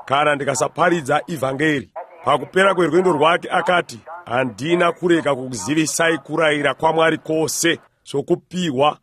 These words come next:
kwandakaitwa." Ndinokanganwa dzimwe nguva kureva zvimwe zvinhu, kupira kukumikidza vana. Bhili wakati, mumwe musi,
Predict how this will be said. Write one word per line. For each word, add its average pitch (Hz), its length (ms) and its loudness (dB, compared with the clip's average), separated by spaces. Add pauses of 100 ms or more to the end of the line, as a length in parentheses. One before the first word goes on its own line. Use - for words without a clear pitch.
(160)
kwandakaitwa." 135 720 -2 (360)
Ndinokanganwa 165 840 0
dzimwe 151 260 -2
nguva 160 340 0 (280)
kureva 151 380 2
zvimwe 147 240 0
zvinhu, 104 360 -8 (300)
kupira 170 600 -2 (280)
kukumikidza 127 640 -6
vana. 117 380 -2 (440)
Bhili 135 260 -2
wakati, 175 520 0 (280)
mumwe 139 180 -2
musi, 139 360 -4